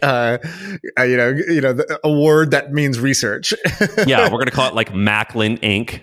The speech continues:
Speaker 2: like the street that I grew up on,
Speaker 1: <laughs>
Speaker 2: Macklin
Speaker 1: Right.
Speaker 2: Ink. And you start doing these,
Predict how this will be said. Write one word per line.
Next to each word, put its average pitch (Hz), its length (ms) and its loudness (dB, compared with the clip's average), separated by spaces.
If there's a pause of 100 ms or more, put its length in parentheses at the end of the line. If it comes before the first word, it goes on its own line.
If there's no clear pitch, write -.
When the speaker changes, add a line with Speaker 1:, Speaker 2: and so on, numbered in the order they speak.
Speaker 2:
like 98 180 -2
the 101 60 -4
street - 280 -4
that - 80 0
I 101 60 0
grew 95 200 0
up 90 140 -4
on, 104 140 -2
Speaker 1:
<laughs> 104 60 2
Speaker 2:
Macklin 113 420 0
Speaker 1:
Right. 123 100 -2
Speaker 2:
Ink. 110 200 0 (600)
And 123 300 0
you 135 80 2
start 151 300 -2
doing 120 300 2
these, 123 300 -2